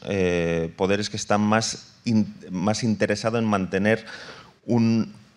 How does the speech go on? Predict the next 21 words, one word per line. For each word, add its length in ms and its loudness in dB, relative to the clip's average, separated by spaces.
un 280 2
cierto 800 2
orden, 440 4
por 140 0
lo 120 2
menos 320 2
económico, 680 2
que 80 0
les 160 -2
permita 360 0
seguir 300 -4
exportando 680 0
toda 220 0
su 160 -6
producción 580 2
al 140 4
resto, 540 2
al 120 -2
resto 260 0
de, 380 2
de, 1000 2